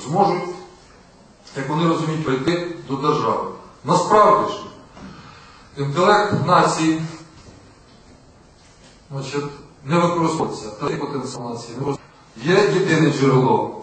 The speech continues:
це або, значить, податки, а вони федеральні, значить, федеральні податки в Америці за десять років жодний не збільшений, не на один відсоток,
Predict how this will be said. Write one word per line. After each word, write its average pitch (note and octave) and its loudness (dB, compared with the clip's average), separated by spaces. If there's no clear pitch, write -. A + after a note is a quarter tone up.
це D3+ -2
або, C#3+ 0
значить, - -8
податки, G#3 0
а D3+ 2
вони F3+ 6
федеральні, D3 2
значить, - -4
федеральні D3 2
податки C3+ 2
в B2 0
Америці B2+ 2
за B2+ -2
десять C3 -4
років A#2 -2
жодний E3 2
не D3 0
збільшений, C3+ -4
не C#3+ 2
на C#3+ 2
один C#3 2
відсоток, D3+ 0